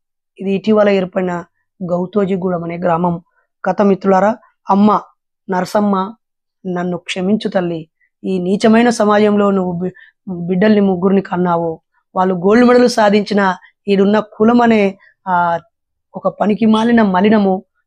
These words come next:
అంటి పీడిస్తుంది తల్లి." సోదరా చంద్రం, very sorry సోదరా, నీవు, నీ భార్య, నీ ఇద్దరు కూతుళ్ళు ఎంత కుమిలిపోతున్నారో,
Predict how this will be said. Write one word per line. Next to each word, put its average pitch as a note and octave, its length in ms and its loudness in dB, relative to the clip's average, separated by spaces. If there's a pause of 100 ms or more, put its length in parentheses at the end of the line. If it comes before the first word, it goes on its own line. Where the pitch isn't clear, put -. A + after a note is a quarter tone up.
(180)
అంటి F#3 220 -6
పీడిస్తుంది F#3+ 640 -2
తల్లి." E3 360 -6 (280)
సోదరా G#3 500 2 (380)
చంద్రం, G#3 340 2 (800)
very F3 220 -6
sorry F#3 460 -4
సోదరా, E3+ 420 -8 (520)
నీవు, F3+ 300 -6
నీ E3+ 120 -8
భార్య, F3 420 -4
నీ E3+ 160 -8
ఇద్దరు E3+ 240 -4
కూతుళ్ళు F#3+ 540 -6 (340)
ఎంత F3+ 220 -12
కుమిలిపోతున్నారో, F3+ 1000 -8